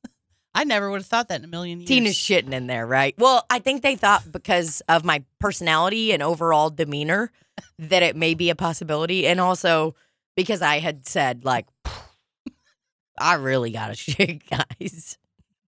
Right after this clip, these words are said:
Speaker 1: So, um, you know, I, I was walking around, kinda looking around. Uh,
Speaker 2: Wait, what park was this at?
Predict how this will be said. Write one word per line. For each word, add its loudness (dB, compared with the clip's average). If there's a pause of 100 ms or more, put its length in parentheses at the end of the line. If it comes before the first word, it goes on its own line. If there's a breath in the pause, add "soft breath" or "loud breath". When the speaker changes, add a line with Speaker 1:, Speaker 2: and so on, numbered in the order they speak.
(1400 loud breath)
Speaker 1:
So, 4
um, 4 (1500)
you 4
know, 4
I, 4
I 6
was -4
walking 4
around, 2
kinda 0
looking -4
around. 2 (560)
Uh, 6
Speaker 2:
Wait, 2
what 2
park 0
was -8
this -8
at? -6